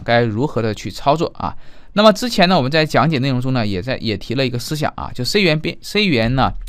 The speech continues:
它是，实际上是一个标识符，然后加什么标签的一个，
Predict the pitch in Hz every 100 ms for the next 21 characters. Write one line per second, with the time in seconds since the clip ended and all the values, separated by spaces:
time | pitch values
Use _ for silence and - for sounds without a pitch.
0 | - 147 156 151 127 - 120 147 147 120
1 | 147 147 151 - 135 - 95 104 104 117
2 | 135 127 117 82 - 139 135 156 147 156
3 | 101 92 92